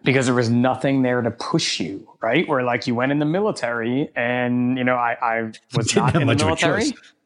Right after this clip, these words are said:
Speaker 2: Right.
Speaker 1: Yeah, right. But that's it. Like, I look back at my life now and I'm like, "Man, when I was that eighteen-year-old," I don't wanna say, like, hothead, but stupid idiot is the easiest way I can explain my eighteen-year-old
Speaker 2: Yeah.
Speaker 1: self at this point. Like, you know, I think the military and that push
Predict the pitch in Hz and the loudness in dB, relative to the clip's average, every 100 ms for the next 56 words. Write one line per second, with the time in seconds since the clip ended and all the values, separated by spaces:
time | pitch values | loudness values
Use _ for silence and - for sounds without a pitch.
0 | _ 143 117 202 277 156 165 196 254 _ | _ 0 2 4 2 0 0 -2 -2 _
1 | _ 175 165 156 - 285 - 139 143 170 | _ -4 -2 -4 -4 -6 -4 -6 -4 -4
2 | 247 175 156 165 165 143 127 143 160 160 | -4 -6 -6 -4 -6 -6 -4 -4 -4 -4
3 | - 123 120 143 208 _ _ _ _ 135 | -8 _ -16 -14 -14 _ _ _ _ -4
4 | 127 123 135 123 143 165 151 131 127 151 | -2 -2 -2 -2 -2 -2 -2 -4 -4 -4
5 | 151 147 143 147 143 160 139 139 139 135 | -2 -4 -2 -4 -2 -2 -2 0 -2 -2
6 | 131 120 _ _ _ _ _ _ _ _ | -4 -6 _ _ _ _ _ _ _ _
7 | _ _ _ - 165 147 127 123 110 107 | _ _ _ -2 0 2 0 0 -2 0
8 | 127 131 104 107 120 - 185 151 156 165 | 0 -2 -4 -6 -4 0 0 2 0 2
9 | 151 120 131 120 135 135 127 127 139 127 | 2 0 -2 -2 0 0 0 0 0 0
10 | 123 123 - 139 127 117 127 120 139 127 | 0 -4 -2 -2 0 -2 -2 -4 -2 -2
11 | 120 117 104 107 - 117 117 123 - 160 | 0 2 2 2 -2 -10 -12 -12 -4 -2
12 | 214 - _ _ _ - 143 139 - _ | -4 -6 _ _ _ -2 -2 -2 -8 _
13 | _ _ 135 143 139 127 - 180 170 143 | _ _ -2 0 0 -4 -4 -4 -4 -4
14 | 143 139 165 220 131 120 127 127 127 131 | -2 0 0 -2 -4 -2 -2 0 0 -2
15 | - - - 208 156 - - | -6 -12 -4 -2 -2 -6 -12